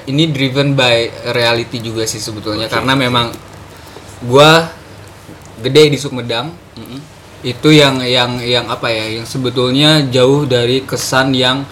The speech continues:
Speaker 1: gimana orang-orang bisa akses pendidikan lebih tinggi gitu. Meskipun pada akhirnya nggak semua apa ya? Nggak, nggak tra-, tragis,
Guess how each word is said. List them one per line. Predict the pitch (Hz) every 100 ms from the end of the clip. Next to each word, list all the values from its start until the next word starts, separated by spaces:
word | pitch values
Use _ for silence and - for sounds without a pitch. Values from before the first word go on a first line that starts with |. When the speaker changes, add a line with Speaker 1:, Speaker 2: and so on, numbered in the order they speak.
| - -
Speaker 1:
gimana | 131 123 120 120 139
orang-orang | 127 123 120 131
bisa | 123 117
akses | 107 - 127
pendidikan | - 113 107 107 117
lebih | 113 107
tinggi | 101 104 107
gitu. | 101 110
Meskipun | 117 127 - - - 135 131 156
pada | 143 127 117
akhirnya | 120 131 139 147 - -
nggak | 127 123 123
semua | 139 131 127 123 120 123
apa | 120 123 120
ya? | 101 - -
Nggak, | 123 123 127
nggak | 120 117 - -
tra-, | - 120 120 117 110 110 - -
tragis, | 123 123 127